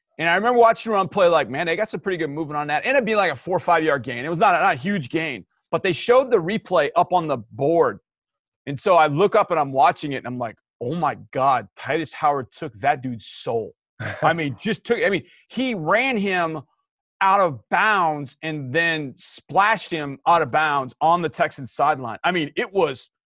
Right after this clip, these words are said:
Speaker 1: holy crap. And then I started thinking, "Man." And I went back and I watched the game to watch him.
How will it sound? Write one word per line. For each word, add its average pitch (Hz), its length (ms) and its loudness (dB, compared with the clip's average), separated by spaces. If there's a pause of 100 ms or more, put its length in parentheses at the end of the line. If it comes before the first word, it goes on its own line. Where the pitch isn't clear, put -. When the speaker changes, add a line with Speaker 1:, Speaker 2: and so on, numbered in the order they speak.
(180)
Speaker 1:
holy 240 580 -2
crap. 233 560 -4 (960)
And 165 80 -6
then 226 60 4
I 247 60 2
started 175 280 2
thinking, 127 460 -8 (180)
"Man." 117 440 -8 (640)
And 127 100 -2
I 135 60 0
went 175 180 -2
back 175 220 0
and 147 80 -2
I 143 40 2
watched 151 340 2
the 135 60 -8
game 139 360 -6
to 131 120 -12
watch 135 380 0
him. 131 480 -8